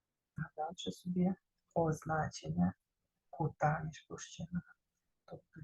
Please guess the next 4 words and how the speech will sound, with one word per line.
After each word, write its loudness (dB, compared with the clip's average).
лінійного 0
кута, 0
двогранного -2
кута -4